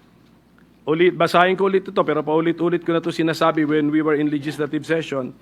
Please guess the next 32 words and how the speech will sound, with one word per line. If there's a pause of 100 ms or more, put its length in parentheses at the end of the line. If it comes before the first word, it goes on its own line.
(440)
"In
case
the
verified
complaint
or
resolution
of
impeachment
is
filed
by,
by
at
least
one-third
of
all
the
members
of
the
House, (560)
the
same
shall
constitute
the
articles
of
impeachment (480)
and